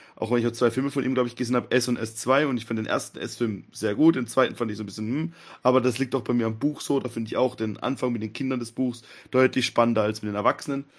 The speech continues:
Und, ähm, ich find einfach das unglaublich, wie viel da halt einfach meiner Ansicht nach halt Liebe zum Detail, auch dass man jetzt hier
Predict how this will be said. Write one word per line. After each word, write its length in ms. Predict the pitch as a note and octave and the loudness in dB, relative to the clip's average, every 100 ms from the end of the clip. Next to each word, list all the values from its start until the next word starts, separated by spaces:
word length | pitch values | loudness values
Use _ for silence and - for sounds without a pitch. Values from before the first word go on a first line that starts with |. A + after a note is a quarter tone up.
| - - - _ | -20 -20 -20 _
Und, 440 | - D#3 D#3+ D#3+ - | 4 6 6 2 0
ähm, 400 | - D3 D3 C#3 - | 4 4 4 -2 -6
ich 160 | C#3 | -6
find 180 | - A#3+ | 0 0
einfach 220 | D#3+ D3+ | 0 -2
das 160 | C3+ A#2+ | -4 -4
unglaublich, 480 | E3 E3 D#3+ E3 - | -2 0 -2 -4 -8
wie 60 | |
viel 240 | A#2 - C#3 | -12 -10 -2
da 100 | C3 | 0
halt 100 | A#2+ | 0
einfach 380 | B2+ B2 A#2 - | -2 -2 -4 -4
meiner 240 | C3 F3 | 0 2
Ansicht 300 | D3 C#3+ B2 | 0 -2 -6
nach 180 | A2+ A2+ | -6 -4
halt 140 | A2+ - _ - _ _ A#2+ | -4 -6 _ -20 _ _ -10
Liebe 240 | C#3+ D3+ | -4 0
zum 220 | D#3+ C#3+ C3 | 0 -2 -8
Detail, 360 | A#2 E3+ C#4 | -4 -2 0
auch 140 | B2 - | -2 -4
dass 160 | B2+ | -6
man 100 | C3+ | -2
jetzt 160 | C3 - | -2 0
hier 240 | C#3+ C#3 | 0 0